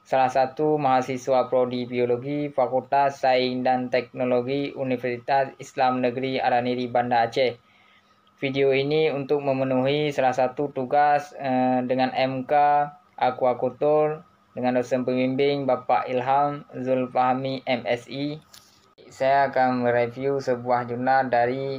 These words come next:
Bu Free B, Cika, dan Jeffrey yang berjudul jurnalnya Pemanfaatan Ragi pada Form-, Formulasi Pakan dalam Meningkat Pertumbuhan Ikan Nila,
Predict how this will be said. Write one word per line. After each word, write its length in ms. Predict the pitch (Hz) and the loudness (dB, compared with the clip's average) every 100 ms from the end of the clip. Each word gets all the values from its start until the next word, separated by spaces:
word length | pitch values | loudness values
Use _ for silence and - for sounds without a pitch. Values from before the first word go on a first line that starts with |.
| - - | -12 -16
Bu 400 | 120 123 131 127 - _ - | -10 -4 -4 -6 -16 _ -12
Free 400 | 143 143 139 123 | -6 -4 -4 -6
B, 400 | 131 147 156 165 - _ _ _ _ _ _ _ - | -2 0 -2 -6 -14 _ _ _ _ _ _ _ -16
Cika, 880 | 131 120 - 139 143 143 143 - _ | -14 -14 -2 2 2 2 0 -6 _
dan 560 | 127 123 131 131 127 123 _ 127 | -6 0 2 0 -4 -10 _ -6
Jeffrey 640 | 127 123 - 131 123 113 131 _ _ | -2 -2 -4 -6 -6 -8 -14 _ _
yang 640 | 135 131 131 131 127 127 127 | -2 0 0 -2 -4 -6 -6
berjudul 720 | 120 123 127 123 123 123 123 117 | -8 -6 -8 -2 0 2 0 -2
jurnalnya 800 | 123 123 123 127 139 143 139 139 - - - _ | -6 0 0 0 0 2 0 -4 -16 -20 -20 _
Pemanfaatan 960 | 131 127 127 123 123 123 120 139 139 131 | -2 2 0 0 2 2 2 0 2 2
Ragi 480 | 123 120 135 127 123 | 0 -2 -6 -6 -4
pada 480 | 120 120 135 139 | -2 0 2 2
Form-, 560 | 135 131 127 123 120 - _ - | 2 0 0 -4 -8 -14 _ -2
Formulasi 800 | 127 127 123 123 123 143 147 - | -2 0 2 0 -2 -8 -8 -2
Pakan 720 | 127 120 - 131 120 113 - _ | -2 -2 0 2 2 -4 -14 _
dalam 480 | - 120 127 139 139 | -2 0 2 0 0
Meningkat 720 | 127 123 120 - 139 135 - | -2 -2 -6 -2 0 0 -6
Pertumbuhan 640 | - 123 120 120 127 131 127 120 | -8 -6 -6 -2 0 0 -2 -4
Ikan 160 | 120 | -4
Nila, 480 | 123 131 127 117 | -2 0 2 0